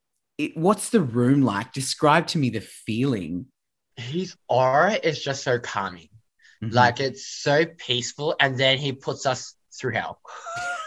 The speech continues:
Speaker 2: <laughs> And he's like, "Right, go." And I'm
Speaker 1: <laughs>
Speaker 2: like, "Ah!" And then we're all tearing each other apart for the sake of T V.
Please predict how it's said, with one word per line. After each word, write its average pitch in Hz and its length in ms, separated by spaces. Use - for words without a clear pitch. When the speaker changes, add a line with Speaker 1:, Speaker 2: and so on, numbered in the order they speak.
Speaker 2:
<laughs> 392 60
And 220 80
he's 214 80
like, 220 180
"Right, 226 280
go." 185 440
And 226 140
I'm 247 80
Speaker 1:
<laughs> 233 120
Speaker 2:
like, 247 100
"Ah!" - 580
And 208 100
then 196 100
we're 196 80
all 202 140
tearing 208 340
each 202 100
other 185 180
apart 156 520
for 214 120
the 190 100
sake 160 420
of 156 120
T 160 220
V. 147 540